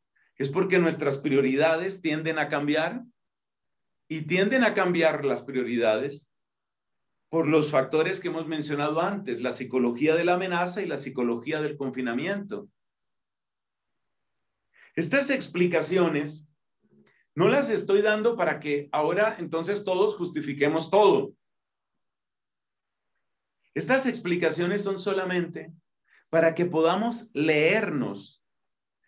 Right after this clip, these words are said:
para que podamos reconocernos. Y si mientras yo estoy diciendo estas palabras, surge dentro de ti una sonrisa,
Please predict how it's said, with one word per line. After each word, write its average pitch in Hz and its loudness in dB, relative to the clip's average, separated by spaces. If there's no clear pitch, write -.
para 180 4
que 190 4
podamos 214 0
reconocernos. 170 -2
Y 175 0
si 180 -2
mientras 175 2
yo 190 2
estoy 247 0
diciendo 208 0
estas 180 -6
palabras, 156 -2
surge 233 2
dentro 175 0
de 147 0
ti 165 -4
una 220 2
sonrisa, 156 -2